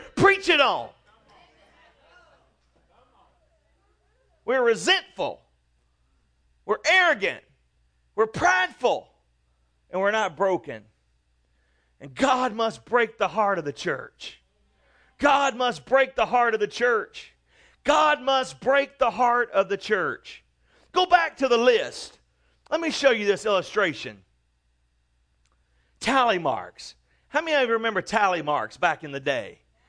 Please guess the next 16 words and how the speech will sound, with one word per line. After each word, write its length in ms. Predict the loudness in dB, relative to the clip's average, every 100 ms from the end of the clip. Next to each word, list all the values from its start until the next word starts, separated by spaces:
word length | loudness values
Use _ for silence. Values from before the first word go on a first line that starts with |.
| _ -8
when 160 | -6
you 140 | -2 -2
were 120 | -2
in 120 | -4
school? 500 | -4 -2 -2 -6 -16 _ _ _ -4
All 160 | -2
right. 340 | 0 0 -2 -12 _ _ _ _ _ _ _ _ _ _ _ _
What 240 | 0 0
did 80 | -2
a 20 |
tally 380 | -2 -2 0 0
mark 400 | 2 0 0 -4
point 300 | -2 0 0
out? 380 | -2 -2 -6 -12 _ _ _ _ _ _
An 100 | -4
accomplishment. 880 | -4 -2 -2 0 -2 -8 -8 -16 -20